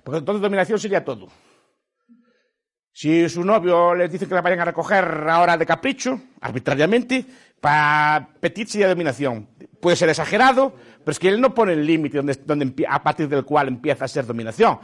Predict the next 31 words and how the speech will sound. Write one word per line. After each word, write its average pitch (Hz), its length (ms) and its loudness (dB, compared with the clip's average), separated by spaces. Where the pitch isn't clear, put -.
No 156 120 0
dice, 160 340 0
"A 147 140 -2
partir 165 240 -2
de 160 80 2
aquí 160 100 -10
es 156 60 -6
dominación". 160 240 -2
¿Y - 20 -8
por - 140 -4
qué? 233 120 -6
Y 190 60 2
ahora 196 300 2
voy 226 80 6
a 233 40 6
explicar 214 300 0
por 160 140 -8
qué. 131 180 -4
Porque 151 160 -4
no 190 100 2
hay 185 100 4
dominación. 135 640 -2
Para 151 120 0
mí, 254 360 -2
todo 175 280 2
acto 190 260 0
es 170 120 -2
libre 262 260 -2
si 190 180 -8
no 175 300 -2
hay - 280 -2